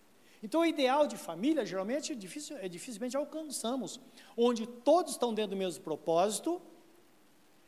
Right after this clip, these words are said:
e não acontece de um puxar o resto pro buraco. Não é? Mesmo que todo mundo se converta, mas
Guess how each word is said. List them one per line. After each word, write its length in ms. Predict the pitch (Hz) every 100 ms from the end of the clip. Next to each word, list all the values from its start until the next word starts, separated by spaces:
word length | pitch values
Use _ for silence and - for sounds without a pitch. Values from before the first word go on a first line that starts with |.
| _ -
e 600 | 240 269 233 180 135 - - - - _ _ _ _ _ -
não 200 | 220 277
acontece 600 | 277 240 226 202 277 208
de 80 | 233
um 160 | 294
puxar 300 | 330 - 269
o 60 | 233
resto 320 | 220 226 -
pro 120 | 226
buraco. 580 | 233 214 160 - - - - - - - _ _ _ _ _ - _ _ _ _ _ -
Não 160 | 147 190
é? 160 | 262 269 - - - -
Mesmo 260 | 277 392
que 60 | -
todo 140 | 285
mundo 140 | 226 214
se 120 | 170
converta, 560 | 175 170 240 302 - 190
mas 300 | 185 180